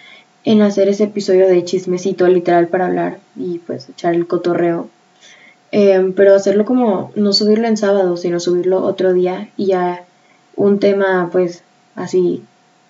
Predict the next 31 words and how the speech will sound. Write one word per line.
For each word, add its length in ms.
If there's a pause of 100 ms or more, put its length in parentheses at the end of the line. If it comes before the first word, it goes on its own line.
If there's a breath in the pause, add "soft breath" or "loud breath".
(240)
como 600
los 560 (460)
temas, 480 (200)
o 100
sea, 260 (400 loud breath)
y 600
un 180
episodio 440
con 160
un 140
tema, 640
pues, 180
establecido 640
ya 160
el 100
sábado. 420 (800)
Pero 240
no, 300
no 120
se 100
preocupen 440
que 100
sí 140
les 180
voy 80
a 40
hacer 160
un 120
episodio 440
de 120
chismecito. 640